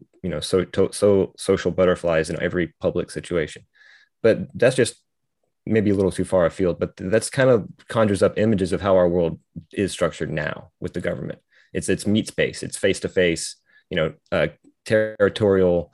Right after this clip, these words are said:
jurisdictional constructions, right? Government's limited in, in, based on territory. And then there's a border, and then, uh, then the other government picks up on the other side.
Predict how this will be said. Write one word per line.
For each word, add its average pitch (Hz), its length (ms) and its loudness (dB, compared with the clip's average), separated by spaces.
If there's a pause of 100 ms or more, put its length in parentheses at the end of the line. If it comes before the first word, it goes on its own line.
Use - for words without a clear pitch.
jurisdictional 87 840 -2
constructions, - 840 -4
right? 87 160 -4
Government's 92 560 0
limited 92 400 -2
in, 80 300 -4
in, 85 160 -10 (200)
based 90 240 0
on 80 140 -2
territory. 87 580 0
And 82 200 -8
then 85 100 -4
there's 85 160 -6
a - 60 -8
border, 95 400 2
and 87 100 0
then, 82 80 0
uh, 85 220 0 (100)
then 85 300 -6
the 92 200 0
other 95 120 4
government 90 340 0
picks - 180 -2
up 87 120 -4
on 87 80 -4
the 82 80 -2
other 80 160 -8
side. - 280 -6